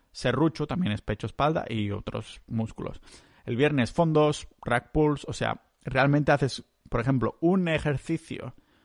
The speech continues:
de un músculo, después otro ejercicio de otro músculo, y vas haciendo así. Al final entrenas el cuerpo completo cada día, pero con mucho menos volumen. Es decir, que en cómputo, am, semanal,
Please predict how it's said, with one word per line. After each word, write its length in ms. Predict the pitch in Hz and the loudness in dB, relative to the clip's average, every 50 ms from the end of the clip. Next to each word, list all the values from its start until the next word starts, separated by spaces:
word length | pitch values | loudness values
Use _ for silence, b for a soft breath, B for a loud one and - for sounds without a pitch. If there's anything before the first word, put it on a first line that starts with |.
| b b b - | b b b -4
de 120 | 120 117 | 0 2
un 120 | 127 131 147 | 2 4 4
músculo, 420 | 165 170 - - - 180 175 160 | 2 0 0 -2 -4 -4 -2 -2
después 280 | 143 131 - - 131 131 | -2 -4 -4 -6 -4 -4
otro 200 | 151 139 165 156 | -2 -2 -2 -4
ejercicio 680 | - - 147 139 - 156 143 _ - 120 - - - - - | -2 -2 -4 -4 -4 -6 -10 _ -8 -8 -8 -8 -10 -12 -10
de 200 | - 117 123 151 | -4 0 2 2
otro 260 | 185 190 - 151 135 | 2 4 4 4 6
músculo, 420 | 131 147 147 - - - 123 139 | 6 6 4 2 0 -4 -2 -2
y 60 | 151 135 | -2 -2
vas 180 | 113 107 107 | -2 -2 -2
haciendo 300 | 110 - - 120 117 107 | -2 -2 0 0 0 0
así. 200 | 113 - - 123 | -2 -4 -4 -4
Al 80 | - - | -4 -4
final 360 | - 120 117 120 131 - - _ _ _ _ - | -4 -2 -2 -2 -2 -4 -8 _ _ _ _ -8
entrenas 400 | 123 110 - 120 120 117 - - - | -6 -4 -2 0 -2 -2 -2 -4 -8
el 120 | 120 110 | -10 -4
cuerpo 360 | - 143 143 135 - - 127 | 2 4 4 4 6 4 4
completo 520 | - 120 110 107 - 117 110 - 113 - - | 4 4 2 2 0 0 0 0 -2 -2 2
cada 220 | 147 143 151 147 | 4 4 4 4
día, 280 | 139 147 139 123 117 - | 4 2 2 2 2 2
pero 140 | 120 110 | 2 0
con 120 | - 185 190 | 0 0 0
mucho 280 | 113 113 110 - 117 101 | 0 0 0 0 0 0
menos 280 | 98 95 98 95 95 | 0 0 0 -4 -4
volumen. 320 | 95 104 120 127 113 104 101 | -2 -2 0 0 0 0 0
Es 120 | 101 95 | -2 -2
decir, 300 | 110 110 - 123 107 - | -2 -2 -2 -2 -4 -6
que 280 | - - 113 104 101 - B B B B B B B B B | -6 -4 -2 -2 -2 -4 B B B B B B B B B
en 120 | - 113 110 | -4 -4 -4
cómputo, 840 | - - 175 202 190 165 - 156 151 - 143 131 131 131 127 120 b b b b b b b b b b b - - - - - - | 0 2 4 4 4 2 2 -2 0 2 4 4 6 4 4 2 b b b b b b b b b b b -20 -20 -20 -20 -18 -6
am, 380 | - 117 110 107 104 107 110 - | -2 -2 0 0 0 -2 -4 -4
semanal, 600 | - - - 147 117 107 107 139 156 143 151 180 | -6 -2 0 2 2 4 4 2 2 2 0 -4